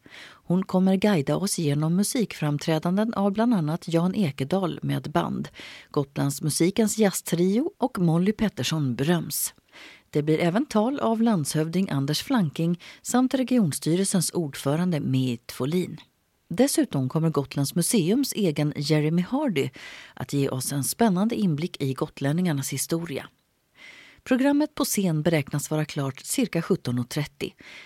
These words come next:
Självklart är alla välkomna att sitta kvar i Almedalen efter det och njuta av fikakorg och förhoppningsvis vackert väder. Varmt välkomna till en härlig eftermiddag i Almedalen.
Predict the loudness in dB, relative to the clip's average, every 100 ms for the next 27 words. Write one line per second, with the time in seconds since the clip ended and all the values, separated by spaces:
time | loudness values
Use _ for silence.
0 | -16 -2 0 0 0 0 2 0 0 2
1 | 4 4 2 2 2 0 0 2 2 -2
2 | -4 -4 -4 -2 0 0 0 0 0 0
3 | -2 -2 -2 -4 -2 -4 -2 -4 -2 -4
4 | -10 -20 -18 -2 2 4 2 2 2 2
5 | 2 0 0 0 -4 -2 -2 -2 -2 -4
6 | -2 -4 -4 -4 -2 0 0 0 -6 -8
7 | -8 -6 -8 -2 -2 -2 -8 -14 _ _
8 | -20 -20 -2 2 2 2 2 2 0 0
9 | 0 0 0 2 2 2 2 0 -2 -4
10 | -2 -2 0 -2 -4 -4 -4 -2 -2 -4
11 | -4 -4 -4 -6 -8